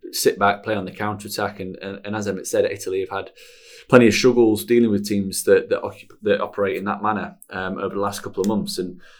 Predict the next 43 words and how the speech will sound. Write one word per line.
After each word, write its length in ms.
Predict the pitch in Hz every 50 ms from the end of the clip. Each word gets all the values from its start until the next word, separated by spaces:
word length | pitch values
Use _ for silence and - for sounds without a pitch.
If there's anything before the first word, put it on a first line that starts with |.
| _ _ -
you 80 | - 95
know, 60 | 92
just 180 | - - 170 - - -
Hungary's 420 | - - 139 147 165 147 120 104 92
away 240 | 98 95 107 120 117
form 320 | - - 82 82 85 85
in 60 | 87 85
particular 480 | - - - 120 - - - 80 -
is 160 | 78 92 87
partic-, 320 | - - - - - - -
it 220 | 127 120 104 120
is 100 | 131 101
eye-catching. 640 | 110 127 156 151 - - 82 - - - - 80 87
They've 140 | - 101
only 140 | - - 170
lost 260 | 135 143 147 - -
once 340 | 98 101 113 120 113 - -
of 80 | - 101
it 120 | 104 101
in 80 | 107 104
eleven 440 | 101 98 98 107 113 113 107 98 98
away 260 | 92 95 104 113 117
matches. 540 | 104 85 - - - - 98 - - - - - - - - - - -
Um, 260 | - 90 90 92 90 -
obviously, 300 | 101 98 98 - - 95
we're 100 | 87 95
including 360 | 92 92 - 107 98 92 92
the 120 | 90 87 90
Euros 380 | 98 98 98 95 92 87 82
in 100 | 92 85 82
that. 140 | 85 80 -
I 80 | -
think 160 | - - 90
they 80 | - 92
were 140 | 90 92 90 - - _ - - -
down 220 | - 104 95 95 92
as 100 | 85 -
the 80 | 95
away, 380 | 92 92 98 95 95 87 87 - -
away 260 | 98 95 101 98 95
team 280 | 98 - 95 92 90
against 280 | 92 95 92 90 - -
Germany. 460 | - 101 101 95 92 87 87 87 -